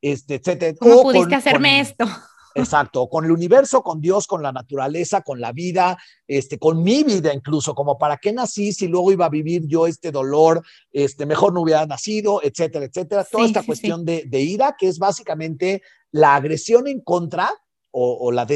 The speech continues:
Speaker 2: la
Speaker 1: destrucción.
Speaker 2: situación, sí.
Speaker 1: Exacto, de la amenaza de mi deseo, ¿no?
Speaker 2: Sí.
Speaker 1: Que mi deseo es que esta persona no se hubiera muerto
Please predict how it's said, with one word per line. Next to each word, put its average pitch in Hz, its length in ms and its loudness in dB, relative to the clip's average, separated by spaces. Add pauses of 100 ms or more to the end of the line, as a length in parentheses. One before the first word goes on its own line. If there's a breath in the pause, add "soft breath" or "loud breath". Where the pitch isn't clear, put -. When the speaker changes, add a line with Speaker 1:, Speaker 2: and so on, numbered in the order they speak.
(160)
Speaker 2:
la 233 120 2
Speaker 1:
destrucción. 226 360 4
Speaker 2:
situación, 233 600 0
sí. 214 320 -6
Speaker 1:
Exacto, 139 440 -2
de 156 120 2
la 175 100 2
amenaza 165 560 -2
de 143 100 -2
mi 127 120 -12
deseo, 110 380 -12 (420)
¿no? 135 140 -4
Speaker 2:
Sí. 185 220 -6
Speaker 1:
Que 143 120 -6
mi 143 120 -8
deseo 220 400 6
es 226 120 2
que 226 80 0
esta 208 200 -2
persona 175 280 -8
no 180 80 -6
se 180 100 -8
hubiera 180 200 -2
muerto 302 360 -2